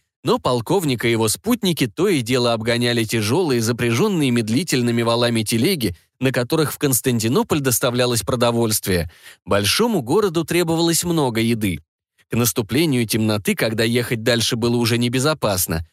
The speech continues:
Путешественники въехали в небольшой городок Чорлу, где по совету пограничного унтера остановились в небольшой гостинице для военных при комендатуре.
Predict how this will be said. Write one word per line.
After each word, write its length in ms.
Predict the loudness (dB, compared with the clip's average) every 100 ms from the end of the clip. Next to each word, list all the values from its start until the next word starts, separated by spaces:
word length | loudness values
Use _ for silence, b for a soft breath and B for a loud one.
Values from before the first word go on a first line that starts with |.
| _ _
Путешественники 920 | -2 0 0 0 0 0 0 0 0
въехали 440 | 0 0 0 0
в 60 | 0
небольшой 500 | 0 0 0 0 0
городок 440 | 0 0 0 -4
Чорлу, 500 | -4 0 0 -2 -6 -8 _
где 180 | -4 -2
по 120 | 0
совету 440 | 0 0 0 -2 -4
пограничного 680 | -2 0 0 0 0 0 0
унтера 460 | 0 0 -2 -2 -6 _
остановились 680 | -2 0 0 0 0 0 0
в 40 |
небольшой 460 | 0 0 0 0 0
гостинице 680 | 0 0 0 0 0 0 0
для 160 | 0
военных 460 | 0 2 0 0 -2
при 120 | -2
комендатуре. 800 | 0 -2 0 0 0 -2 -2 -4